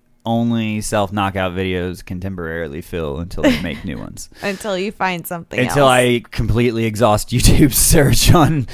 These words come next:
Speaker 1: variations of self-knockouts.
Speaker 2: I, I believe you do that.
Speaker 1: It's
Speaker 2: I'm
Speaker 1: like
Speaker 2: not surprised.
Speaker 1: <laughs> it's like when you search for pornography and you're like, "Oh no, I've hit all the, like, recent videos. I don't wanna try to go back so many pages," you know?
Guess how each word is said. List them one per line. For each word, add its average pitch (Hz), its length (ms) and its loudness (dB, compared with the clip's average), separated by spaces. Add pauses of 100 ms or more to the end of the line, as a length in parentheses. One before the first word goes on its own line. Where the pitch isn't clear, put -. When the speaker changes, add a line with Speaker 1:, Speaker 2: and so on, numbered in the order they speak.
(640)
Speaker 1:
variations 123 960 2
of 110 100 -4
self-knockouts. - 1400 2 (760)
Speaker 2:
I, 349 460 2 (140)
I 330 120 -2
believe 339 560 -4
you 202 220 -10
do 160 260 -10
that. 156 300 -6 (200)
Speaker 1:
It's 151 180 2
Speaker 2:
I'm 180 60 4
Speaker 1:
like 165 120 6
Speaker 2:
not 156 240 6
surprised. 175 680 2 (160)
Speaker 1:
<laughs> 175 180 -8
it's - 180 -2
like 156 180 2
when 151 200 0
you 147 120 0
search 139 400 2
for 127 200 -6
pornography 107 1040 -2
and 95 120 -4
you're 95 140 -4
like, 95 320 -2 (300)
"Oh 135 280 2
no, 123 280 4
I've 104 180 0
hit 147 300 -4
all 139 340 6
the, 120 380 -2
like, 127 280 -2
recent 113 580 -4
videos. 98 480 -4
I 101 100 0
don't 117 160 0
wanna 110 180 -2
try 113 240 0
to 107 80 -2
go 107 220 -2
back 101 400 -2
so 110 340 -4
many 104 240 -4
pages," 90 680 -4
you 98 120 -4
know? 92 300 -4